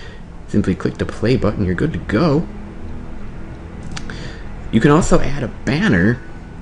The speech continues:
into your call to action box. Makes it really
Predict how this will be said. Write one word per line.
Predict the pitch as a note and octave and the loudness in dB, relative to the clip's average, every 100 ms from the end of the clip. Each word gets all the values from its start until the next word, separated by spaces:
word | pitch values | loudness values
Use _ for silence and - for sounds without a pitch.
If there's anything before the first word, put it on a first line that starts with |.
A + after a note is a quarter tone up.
| - | 4
into | G#2 F2 - G2 E2+ D#2+ D#2 - - - - - - - - | 4 4 2 2 4 4 2 -4 -12 -14 -14 -14 -14 -6 2
your | F2+ E2 D#2+ D2+ - - | 6 6 4 0 -8 -6
call | - G#2 | -2 0
to | - - | -2 -4
action | - - - F#2+ F2+ F#2 - - - - | -10 -6 0 2 2 0 -4 -12 -10 -2
box. | E2+ - - - | -2 -2 -4 -4
Makes | F#2+ G#2 - | -2 0 0
it | |
really | D#2+ G#2+ B2 | 2 4 4